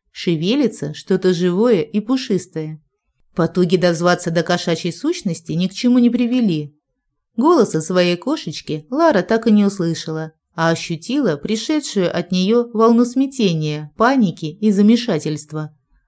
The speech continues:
Лара постаралась тогда настроить себя на самый оптимистичный и благодушный лад, посылая в сторону кошачьей сущности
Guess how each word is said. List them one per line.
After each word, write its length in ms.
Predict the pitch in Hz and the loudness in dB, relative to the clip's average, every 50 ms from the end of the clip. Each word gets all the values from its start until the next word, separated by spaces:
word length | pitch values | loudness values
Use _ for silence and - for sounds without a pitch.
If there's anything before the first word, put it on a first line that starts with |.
| _ _ _ _ | _ _ _ _
Лара 380 | 240 247 269 269 254 220 196 175 | 0 2 4 4 4 4 2 2
постаралась 680 | - - 180 - - 208 196 208 214 220 214 190 190 | 0 -2 -4 0 2 2 4 4 4 4 4 2 0
тогда 320 | - - 196 190 202 208 202 | 0 -2 -2 0 2 2 2
настроить 680 | 202 233 220 208 - - 254 262 254 202 170 156 - | 2 2 0 0 -2 -4 -2 2 2 2 2 0 -4
себя 360 | - - 185 180 233 226 196 | -6 -6 -2 0 0 0 0
на 140 | 165 170 180 | 0 -2 -4
самый 380 | 180 - - 262 277 247 214 185 | -4 -2 -2 0 2 2 0 0
оптимистичный 1160 | - - 190 - - - 208 190 190 190 196 _ - 247 262 262 - - 165 156 156 151 _ _ _ _ _ _ | -2 -6 -8 -8 -4 -2 0 0 0 0 -4 _ -6 -6 -6 -6 -8 -10 -8 -10 -10 -12 _ _ _ _ _ _
и 120 | 311 302 | -6 -4
благодушный 760 | 247 262 262 254 220 269 262 233 254 226 226 - - 240 254 | 0 0 0 2 2 2 2 2 2 0 0 2 2 2 2
лад, 380 | 254 233 185 147 143 139 - _ _ _ _ _ _ _ _ _ _ | 2 2 0 -2 -4 -6 -12 _ _ _ _ _ _ _ _ _ _
посылая 540 | _ 175 175 - - 175 180 175 170 165 165 | _ -4 -4 -2 -2 0 2 2 2 2 0
в 40 | 160 | -2
сторону 440 | - _ - 208 190 180 180 180 180 | -2 _ 2 2 4 4 0 0 0
кошачьей 500 | - 190 190 190 - 180 170 - 196 185 | 0 0 0 0 -2 -4 -4 -4 -6 -6
сущности 760 | - - 302 311 302 - 185 160 - - - 151 147 143 | -2 -2 -2 -2 -2 -4 -6 -6 -6 -8 -10 -10 -10 -10